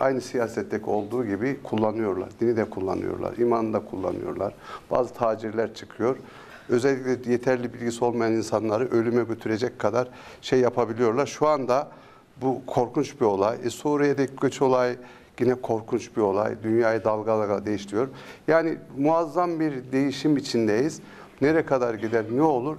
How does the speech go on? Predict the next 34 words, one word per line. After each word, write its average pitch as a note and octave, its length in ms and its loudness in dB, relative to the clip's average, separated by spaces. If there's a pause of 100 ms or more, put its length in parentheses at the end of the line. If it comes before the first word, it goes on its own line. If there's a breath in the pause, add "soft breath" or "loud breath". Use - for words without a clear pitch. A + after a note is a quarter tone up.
kimse C3 300 0
önünü A#2 400 0
de A#2+ 80 -4 (140)
net B2 240 2
olarak A#2 320 0
göremiyor. A2 400 0 (680 loud breath)
Tabii F#3 400 2
iyi G3 160 0
söyleyecek E3 600 2
bir D#3 40 -6
şeyimiz, D3+ 400 2
Türkiye, F3+ 480 2
e, D#3+ 280 0
siyasette E3 680 0
bir E3 120 2
fetret E3 520 0
devri C3+ 300 2
geçirdi. A#2+ 600 0
Bir C3+ 100 -6
seçim, A#2+ 420 -6
iki B2+ 200 -6
seçim. A2+ 460 -2 (420 loud breath)
E, - 40 -2
o C#3 120 4
arada C#3 300 4
yine C3+ 280 0
bu B2 100 -6
terör B2+ 260 2
oldu. G#2 500 0 (360 loud breath)
Yine C3+ 220 2
doğuda C3 360 2
bir B2 100 -8
takım, B2 500 -2
e, A#2+ 200 2